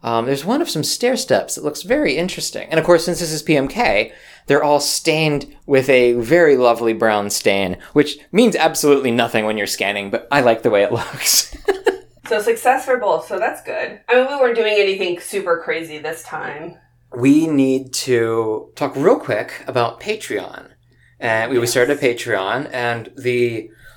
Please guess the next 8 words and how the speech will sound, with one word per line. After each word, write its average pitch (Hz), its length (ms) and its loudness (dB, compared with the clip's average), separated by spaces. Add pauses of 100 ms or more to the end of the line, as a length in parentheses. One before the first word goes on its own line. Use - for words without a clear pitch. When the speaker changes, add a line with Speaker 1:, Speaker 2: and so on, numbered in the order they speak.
(320)
Speaker 1:
response 139 500 -2
that 160 80 -6
we 139 80 -2
got 127 300 0
from 120 200 -2
it 113 300 -4
is 101 840 0
amazing. 104 480 -4